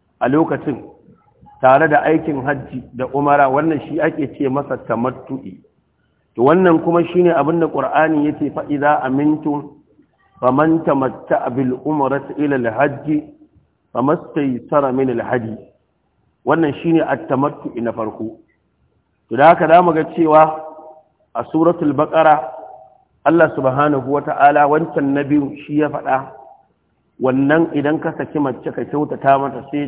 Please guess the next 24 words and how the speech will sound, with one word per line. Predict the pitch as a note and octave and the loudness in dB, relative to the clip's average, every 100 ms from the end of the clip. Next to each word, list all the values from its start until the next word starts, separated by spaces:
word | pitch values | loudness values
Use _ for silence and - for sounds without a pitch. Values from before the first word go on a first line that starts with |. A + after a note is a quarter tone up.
| - | -8
ce | D#3 | -4
wannan | B2+ B2 C3 D#3+ | -2 -2 -2 -2
abin | D#3 C#3+ C3 F#2+ - _ _ _ _ | -2 -4 -6 -8 -20 _ _ _ _
haqqan | D#3+ D#3+ - D3+ C#3+ | 0 0 -4 -4 0
alal | D3 C#3+ B2 | 0 0 -2
muttaqina, | B2+ B2+ C#3 C3 C3 A#2+ | -4 -4 -10 -6 -6 -4
haƙƙi | D3+ - - C3 | -6 -8 -8 -4
ne | C#3+ | -2
ga | B2 | 0
waɗanda | C3+ C#3+ C#3 B2 | -2 0 -4 -4
suke | C#3+ - | -8 -10
jin | A2 A#2+ | -6 -6
tsoron | A#2+ G#2+ G#2 A2+ | -8 -10 -8 -8
Allah. | A2+ G2+ F#2 _ _ _ _ _ _ _ _ _ _ | -6 -6 -10 _ _ _ _ _ _ _ _ _ _
To, | A#2+ | -10
shi | A#2 F3 | 0 2
ne | F3 - | 2 0
sai | D#3+ | 4
malam | E3 E3 D3+ | 6 6 4
ya | D3+ - | -2 -2
ce, | D#3 | -4
"Fa | D3+ | 0
haza | C3 D3+ D#3+ D#3 D#3+ D#3+ | 2 2 2 4 2 4
Umaru," | E3 D#3+ C#3 A#2 | 0 2 0 0